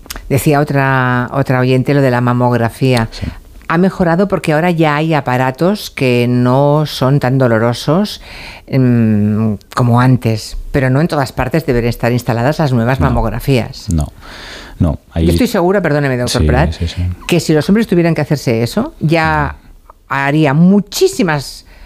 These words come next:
Speaker 1: muchísimos años, no sé si décadas, que el aparato de la mamografía no sería esa cosa humillante que te aplasta y que te hiere y que te, y que te duele.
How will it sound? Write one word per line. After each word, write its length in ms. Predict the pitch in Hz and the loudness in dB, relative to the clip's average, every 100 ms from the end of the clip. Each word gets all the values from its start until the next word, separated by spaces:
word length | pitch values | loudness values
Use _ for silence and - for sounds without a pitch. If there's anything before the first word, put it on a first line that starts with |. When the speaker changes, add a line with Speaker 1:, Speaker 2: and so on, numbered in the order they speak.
| - - | -20 -6
Speaker 1:
muchísimos 640 | 165 156 269 - 185 - | -2 -2 0 2 2 0
años, 280 | 127 165 220 | 0 0 0
no 80 | 165 | 0
sé 100 | 156 | 0
si 140 | 147 | 0
décadas, 540 | 123 123 156 262 320 - - - - - | 0 0 0 0 -4 -10 -18 -18 -18 -2
que 260 | 160 151 | 2 2
el 80 | 147 | 2
aparato 380 | 135 131 151 196 | 0 0 0 0
de 60 | 170 | 0
la 100 | 143 | 0
mamografía 760 | 135 135 123 - 139 175 233 - - - | -2 -2 -2 -2 0 0 -2 -8 -16 -2
no 140 | 151 151 | -2 0
sería 260 | 160 156 | 2 0
esa 160 | 151 139 | 0 -2
cosa 280 | 139 190 - | -2 -2 0
humillante 580 | 160 139 143 147 147 185 | 0 2 2 0 0 -2
que 120 | 151 | 0
te 120 | 139 | 0
aplasta 640 | 120 139 135 - 180 208 - | 0 0 0 -2 -2 -2 -4
y 100 | 156 | -4
que 140 | 156 | -2
te 140 | 135 139 | 0 2
hiere 240 | 139 165 | 4 2
y 20 | 196 | 2
que 60 | |
te, 100 | 156 | 0
y 140 | 123 147 | -2 -2
que 120 | 135 | -2
te 120 | 123 | 0
duele. 420 | 123 120 101 87 | 2 2 0 -6